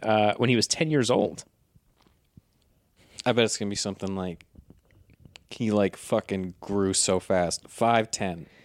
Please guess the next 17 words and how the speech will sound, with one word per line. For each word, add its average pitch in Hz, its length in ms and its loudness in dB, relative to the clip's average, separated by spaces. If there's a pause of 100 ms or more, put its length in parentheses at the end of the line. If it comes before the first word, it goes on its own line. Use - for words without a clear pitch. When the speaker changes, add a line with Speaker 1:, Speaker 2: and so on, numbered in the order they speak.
(120)
Speaker 1:
He 208 160 4
was 165 240 6
six - 480 4
four 165 380 6
when 120 140 4
he 123 80 6
was 131 240 4
ten 170 340 4
years 156 320 8
old. 359 220 8
Speaker 2:
Six 254 120 4
four? 339 580 10
Speaker 1:
He 311 60 8
was 220 260 6
six - 540 6
four. 196 540 8
Speaker 2:
My 247 800 8